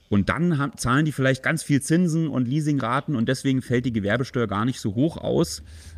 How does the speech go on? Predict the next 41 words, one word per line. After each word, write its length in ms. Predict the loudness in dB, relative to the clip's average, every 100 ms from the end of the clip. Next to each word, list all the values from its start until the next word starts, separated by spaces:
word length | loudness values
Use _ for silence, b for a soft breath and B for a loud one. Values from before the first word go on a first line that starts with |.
| -4
Äh, 120 | 0 2
das 160 | 0
ist 100 | 0
ja 60 | 0
letztendlich 320 | 0 -2 0
der 120 | 0
Grund, 260 | 0 0 0
warum 160 | 0
es 80 | 0
auch 100 | -2
diese 220 | -2 0
Hinzurechnungen 640 | -2 -4 0 2 2 0 2
gibt, 400 | 2 0 -8 -10 -4
ja, 240 | 0 0 -2
äh, 140 | -2
dass 200 | -2 0
man 140 | 0
einfach 340 | 0 -2 -4 -8 B B B B
schauen 400 | -6 -2 0 2
will, 140 | 2 0
dass 180 | 0 -4
das 160 | -6
Unternehmen, 480 | -4 -2 2 2 2
wenn 120 | 2
es 140 | 0 2
eben, 380 | 2 4 0 -4 b b b b
äh, 80 | 0
an 680 | 2 4 4 4 2 0 -2
einem 140 | 0
Standort 400 | -2 -2 -2 -4
ist 200 | -4 -6
und 120 | -4 -2
da 160 | -2
viel 440 | -2 0 4 4 2
Kosten 440 | 2 0 0 -6
verursacht 720 | -4 -4 0 2 4 2 0
für 180 | -2 0
Infrastruktur, 800 | 0 0 -4 -2 -6 -2 0 2
dann, 220 | 0 -2 b b b b -2
ähm, 500 | 0 2 0 0 -4 _ _ _ _ _ -20 -20 -20 -20 -20 -20 -18 -6
äh, 380 | -4 -2 -2